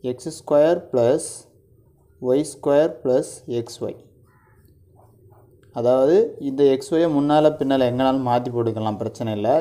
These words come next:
எப்படி ஃபார்முலா ஞாபகம் வச்சுக்கிறதுன்னு பாருங்க. இதுல பகுதி ஆக்கிடணும். நாலு இருக்கு இல்லையா? அப்ப ரெண்டு போட்டுருங்க.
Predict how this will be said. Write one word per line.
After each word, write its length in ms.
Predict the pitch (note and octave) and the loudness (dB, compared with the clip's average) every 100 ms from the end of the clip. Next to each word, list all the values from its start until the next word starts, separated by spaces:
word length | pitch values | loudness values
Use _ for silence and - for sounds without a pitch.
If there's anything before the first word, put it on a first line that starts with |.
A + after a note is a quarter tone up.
| D#3+ | 0
எப்படி 200 | B2+ E3 D#3 | -2 -4 0
ஃபார்முலா 340 | B2+ B2+ B2+ A#2+ | 2 4 2 2
ஞாபகம் 220 | A#2 B2 | 2 0
வச்சுக்கிறதுன்னு 460 | A#2 A#2+ A#2 A2+ G#2+ | -2 -4 -2 -2 -4
பாருங்க. 240 | G#2 G2+ A#2 E3 - - _ _ _ - | -4 -4 -4 -6 -10 -20 _ _ _ -4
இதுல 220 | E3 F3+ F3 | 4 4 6
பகுதி 260 | D3 D3+ F3 C#3+ | 4 6 6 6
ஆக்கிடணும். 440 | B2 A#2+ A2 - C3 | 4 0 -4 -4 0
நாலு 280 | C3 D#3+ D3+ | 4 6 4
இருக்கு 180 | C3 C3+ | 2 -2
இல்லையா? 180 | D#3 D3+ | 0 0
அப்ப 140 | A#2 B2 | 0 0
ரெண்டு 280 | A#2+ A#2 A2+ | 0 0 0
போட்டுருங்க. 380 | G#2+ G#2+ G#2 | 0 -4 -4